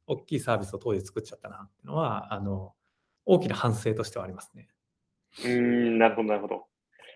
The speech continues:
Speaker 2: なるほどですね。それはやっぱり売り上げ、売り上げというか、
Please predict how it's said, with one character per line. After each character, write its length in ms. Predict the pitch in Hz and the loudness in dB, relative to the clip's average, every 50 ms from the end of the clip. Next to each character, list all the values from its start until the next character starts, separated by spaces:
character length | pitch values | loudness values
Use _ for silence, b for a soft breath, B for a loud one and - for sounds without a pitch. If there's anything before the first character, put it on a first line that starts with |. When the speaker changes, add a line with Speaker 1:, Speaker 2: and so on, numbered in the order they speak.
| b - - | b -4 -2
Speaker 2:
な 80 | 117 | -2
る 60 | 113 | -2
ほ 100 | 110 123 | -2 -4
ど 60 | 110 110 | -2 -2
で 80 | 104 | -4
す 100 | - - - | -4 -6 -12
ね。 180 | 101 98 - - _ | -12 -12 -12 -8 _
そ 100 | - 151 | 6 10
れ 80 | 156 | 10
は 40 | 156 | 10
や 40 | 156 | 10
っ 20 | |
ぱ 80 | - 170 | 10 6
り 100 | 127 123 | 6 6
売 80 | 131 143 | 4 4
り 100 | 165 165 | 6 6
上 100 | 160 156 | 6 6
げ、 220 | 160 156 151 - - - _ _ _ _ | 6 4 4 2 -4 -10 _ _ _ _
売 80 | - 131 | 0 4
り 80 | 127 131 | 4 6
上 60 | 123 | 4
げ 100 | 123 117 | 4 0
と 200 | - _ - 127 | -4 _ -8 -6
い 40 | 113 | -6
う 40 | 107 | -4
か、 240 | - 98 98 - | -2 -4 -4 -6